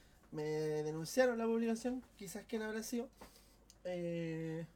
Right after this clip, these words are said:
ya estuve eliminado de Facebook por siete días. <laughs> Así de bélico. Me dicen chiquillos, pero hace hambre. Y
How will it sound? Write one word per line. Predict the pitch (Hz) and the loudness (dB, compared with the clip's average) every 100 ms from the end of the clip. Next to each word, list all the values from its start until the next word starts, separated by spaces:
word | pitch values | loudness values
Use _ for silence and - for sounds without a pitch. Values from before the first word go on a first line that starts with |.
| - - - - - - - - - - - - - - - - | -20 -20 -20 -20 -20 -20 -20 -20 -20 -20 -20 -20 -20 -20 -20 -10
ya | 262 | -8
estuve | - 233 233 226 226 | 2 4 6 6 6
eliminado | 208 214 214 233 | 4 4 4 6
de | 226 | 4
Facebook | 240 240 220 226 - | 4 2 2 -2 -2
por | - 196 196 | 0 2 2
siete | 170 - - 247 240 247 | -2 -8 -2 -2 0 0
días. | 165 139 - - - - - - - | -2 -4 -8 -18 -12 -8 -8 -10 -14
<laughs> | - - - - | -20 -20 -18 -12
Así | 165 - 226 | -10 -6 -2
de | 220 208 202 196 185 | 0 0 0 -2 -2
bélico. | 160 143 135 - - - - - | -4 -6 -10 -10 -20 -20 -18 -8
Me | 170 | -4
dicen | 170 | -4
chiquillos, | 185 202 190 | -6 -6 -6
pero | 156 | -4
hace | 165 170 | -4 -4
hambre. | 175 170 - - - - - - - - - - - - - - - - - - - - - - - - - - - - - - - - - - | -6 -10 -12 -20 -20 -20 -20 -20 -20 -20 -20 -20 -20 -20 -20 -20 -20 -20 -20 -20 -20 -20 -20 -20 -20 -20 -20 -20 -20 -20 -20 -20 -20 -20 -20 -8
Y | 226 240 247 247 247 | 2 4 4 4 4